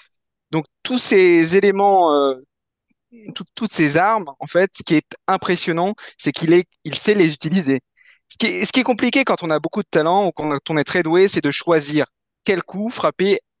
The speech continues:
à quel moment. Eh ben, Alcaraz y arrive très bien et je pense que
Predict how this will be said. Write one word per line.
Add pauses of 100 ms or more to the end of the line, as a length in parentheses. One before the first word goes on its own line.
à
quel
moment. (640)
Eh
ben, (460)
Alcaraz
y
arrive
très
bien
et
je
pense
que